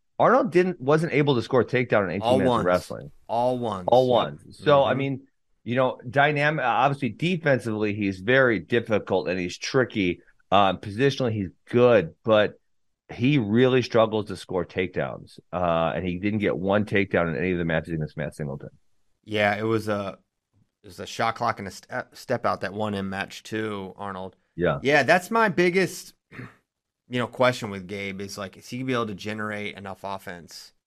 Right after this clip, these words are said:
Speaker 2: at the next level?
Speaker 1: Yeah.
Speaker 2: Um,
Speaker 1: Especially we go back to that mat wrestling. If you're, you know, in freestyle with him, it could be all neutral. But,
Speaker 2: <clears throat>
Speaker 1: you know, now if, um, if you're not great on bottom and you give up a ride time point, or if the other guy gets away,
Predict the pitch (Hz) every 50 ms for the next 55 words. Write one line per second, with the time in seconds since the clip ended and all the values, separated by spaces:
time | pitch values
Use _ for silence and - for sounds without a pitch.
0 | _ _ _ _ _ _ _ _ _ _ _ _ 95 95 95 95 - - 87 90
1 | 92 82 - 80 80 80 - _ _ _ _ _ _ _ _ _ - 80 85 85
2 | 76 - _ _ _ _ _ - 95 92 90 87 85 87 90 104 101 - - 120
3 | 117 - - 117 104 101 113 117 117 110 - 117 95 87 92 101 123 151 151 123
4 | 104 98 - - 107 101 95 87 - 107 107 104 - 95 98 95 87 87 85 85
5 | 87 80 - - 123 131 135 - 127 107 92 85 82 - - 90 90 - - 127
6 | 139 139 117 85 - - 82 82 87 85 85 78 - 87 90 85 78 80 85 101
7 | 131 143 - - 92 82 73 - 87 80 71 - - _ _ - - 151 - -
8 | 143 135 123 98 92 90 87 87 85 90 92 104 107 104 101 98 - - 101 90
9 | 87 82 82 82 76 - _ _ _ _ _ _ _ _ _ _ _ _ _ _
10 | - 95 92 117 110 120 123 123 107 - 123 117 117 113 101 85 78 104 110 123
11 | 131 127 107 107 98 95 90 90 90 107 101 104 95 85 85 85 92 95 104 117
12 | 117 113 - 110 92 90 90 80 - _ - 90 90 90 95 95 95 90 90 92
13 | 92 87 - 104 104 110 110 98 110 101 98 101 92 98 95 90 - - 92 85
14 | 95 98 101 98 95 90 87 87